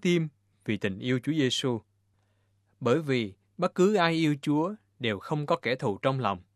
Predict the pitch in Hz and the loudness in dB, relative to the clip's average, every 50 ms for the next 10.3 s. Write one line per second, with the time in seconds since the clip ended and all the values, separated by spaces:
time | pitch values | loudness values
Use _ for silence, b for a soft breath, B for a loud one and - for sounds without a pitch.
0 | _ _ _ _ _ _ _ _ _ _ _ _ _ - - 139 139 135 151 135 | _ _ _ _ _ _ _ _ _ _ _ _ _ -6 -2 -2 0 0 -2 -4
1 | 127 - - 180 175 170 151 - 165 156 160 185 220 226 185 127 107 104 104 113 | -4 -4 -2 -2 -2 -2 -2 -2 0 2 2 2 0 0 -2 -2 -2 0 0 0
2 | 143 196 208 170 117 - - 135 156 170 165 151 139 135 139 139 160 190 - 135 | 0 2 2 0 -2 -2 -2 0 0 2 2 0 0 0 -2 -2 -2 -2 -4 -4
3 | 104 101 104 104 101 101 - _ _ _ _ _ _ _ _ _ _ _ _ _ | -4 -4 -4 -4 -6 -8 -10 _ _ _ _ _ _ _ _ _ _ _ _ _
4 | _ _ _ _ _ _ _ _ _ _ _ _ _ - - 156 160 143 131 - | _ _ _ _ _ _ _ _ _ _ _ _ _ -6 -2 0 2 2 2 2
5 | - 143 135 123 127 156 190 - 160 127 113 104 104 104 107 104 92 - - 147 | 2 0 2 2 0 -2 -2 -2 -2 -2 -2 -2 -2 -2 -2 -2 -2 -4 -4 -4
6 | 139 143 117 107 101 104 120 147 185 - _ _ _ _ _ - 147 131 127 135 | -4 -4 -4 -4 -4 -4 -4 -6 -10 -14 _ _ _ _ _ -2 0 0 2 2
7 | 175 214 - - 143 123 117 110 101 - _ _ _ - - 123 147 165 165 160 | 0 -2 0 0 0 0 0 -2 -4 -10 _ _ _ -6 -2 -2 0 2 0 0
8 | 156 143 147 151 190 180 117 107 - - 131 131 131 123 123 123 135 160 165 160 | 2 4 4 4 4 4 2 -2 -2 -2 -2 -2 0 2 4 4 4 4 2 0
9 | 175 185 143 110 104 101 101 101 95 - - 117 135 170 196 175 135 - - 127 | 0 0 0 -2 -2 -4 -4 -6 -4 -2 0 0 2 2 2 0 -2 -2 -4 -6
10 | 143 - 131 123 117 110 | -4 -2 -2 0 0 -2